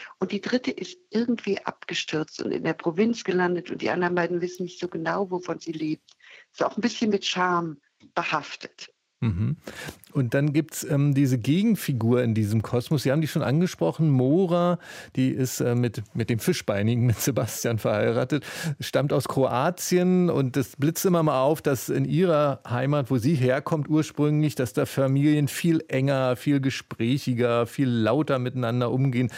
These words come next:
Speaker 2: dass da auch Familie, ähm, viel wichtiger ist. Wahrscheinlich auch mit allen Begrenzungen, die so ein Familienkonzept dann auch hat. Ähm,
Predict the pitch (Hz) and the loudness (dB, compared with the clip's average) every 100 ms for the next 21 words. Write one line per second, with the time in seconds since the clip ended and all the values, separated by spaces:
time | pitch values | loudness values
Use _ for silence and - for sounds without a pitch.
0 | - 123 113 131 123 - 127 120 135 170 | -6 -4 0 0 -2 -2 -2 0 2 4
1 | 160 156 135 - - - 131 120 - 160 | 4 4 0 -10 -16 -4 0 0 0 2
2 | 151 110 185 - - 113 110 113 151 - | 4 2 -2 -2 0 2 2 2 0 -2
3 | - _ - 120 - 120 143 143 123 123 | -10 _ -8 -6 -2 0 0 0 -2 0
4 | 117 110 107 107 143 269 - 107 98 101 | 0 0 -2 0 0 0 0 0 0 0
5 | 98 98 98 - - - - 104 - 107 | 0 -2 -4 -8 -14 -12 -6 -4 -2 -2
6 | 113 117 113 117 113 113 - 113 - 110 | 0 2 2 0 0 -2 0 -4 -2 -4
7 | 110 123 185 - 131 - 127 123 120 113 | -2 -2 -2 -2 -4 -4 -4 0 0 -2